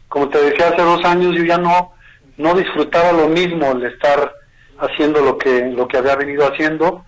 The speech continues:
y, y he querido dedicarme a estar más en, en casa porque ha sido una carrera larga, son muchos años y he querido di-, disfrutar de,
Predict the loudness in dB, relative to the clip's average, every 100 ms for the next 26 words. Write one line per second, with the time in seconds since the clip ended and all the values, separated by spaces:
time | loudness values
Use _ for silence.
0 | _ _ _ _ -10 -6 -4 -2 -2 -2
1 | 0 0 0 0 2 2 4 4 4 2
2 | 0 -2 0 0 0 0 -2 0 0 -2
3 | -2 -6 -8 -16 -20 _ -20 -12 -4 0
4 | 2 0 0 -2 -2 0 0 -2 -4 -4
5 | -2 0 2 2 2 2 2 0 -2 -8
6 | _ -20 -8 -2 -2 0 0 0 2 2
7 | 0 -2 -8 -14 -6 -4 0 0 2 2
8 | 0 -2 -4 -6 -6 -4 0 2 2 0
9 | 0 0 -4